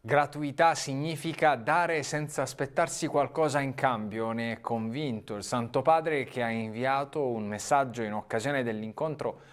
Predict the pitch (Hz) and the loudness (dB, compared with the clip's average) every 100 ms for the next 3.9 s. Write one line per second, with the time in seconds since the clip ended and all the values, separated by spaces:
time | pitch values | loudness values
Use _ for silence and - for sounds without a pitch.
0 | - - 139 135 - 160 151 - 196 202 | -6 0 2 0 -6 -8 -8 -4 0 0
1 | 202 196 139 135 123 151 160 135 131 123 | -2 -2 0 0 0 0 0 -2 -2 -2
2 | 120 117 110 139 139 113 104 101 135 123 | -2 -2 -4 -4 -2 0 0 -2 0 0
3 | 120 104 107 107 101 90 87 - - | -2 -4 -4 -6 -6 -8 -10 -18 -20